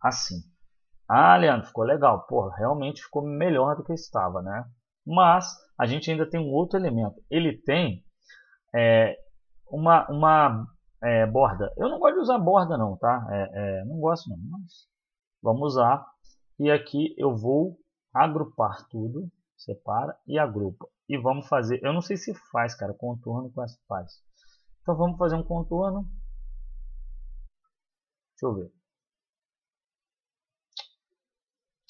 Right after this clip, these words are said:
Ah, é. É mais ou menos assim, tá? Beleza. Só que tem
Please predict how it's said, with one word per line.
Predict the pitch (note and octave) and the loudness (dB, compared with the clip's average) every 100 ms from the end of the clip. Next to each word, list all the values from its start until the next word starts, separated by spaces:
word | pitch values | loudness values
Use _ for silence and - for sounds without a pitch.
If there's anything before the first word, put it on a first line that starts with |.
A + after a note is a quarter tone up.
| - _ _ G4 C4+ | -20 _ _ _ -16
Ah, | B3 A3+ D3 - _ _ _ A3+ B3 C#3 C#3 _ _ _ _ _ _ _ _ _ _ _ _ _ _ _ _ _ _ _ _ _ _ _ _ _ | -14 -14 -18 -20 _ _ _ -14 -10 -10 -12 _ _ _ _ _ _ _ _ _ _ _ _ _ _ _ _ _ _ _ _ _ _ _ _ _
é. | G#3+ | 2
É | |
mais | D#3+ B2 A#2+ | 4 4 2
ou | |
menos | A#2+ A#2 B2+ | 0 0 0
assim, | D#3+ D#3+ - D#3 G3+ - _ _ _ - | 0 -2 -6 -8 -8 -12 _ _ _ 4
tá? | C#3+ F#3+ A3 - _ _ _ _ _ _ _ _ _ - | 6 6 2 -16 _ _ _ _ _ _ _ _ _ -8
Beleza. | G3+ C3 C#3 E3+ E3+ _ _ - - _ _ _ _ _ _ _ _ _ - _ - | -4 -4 -4 -8 -14 _ _ -20 -20 _ _ _ _ _ _ _ _ _ -20 _ -18
Só | - - D3+ | -8 -2 -2
que | - - | -4 -10
tem | - D#3 E3+ | -6 -6 -6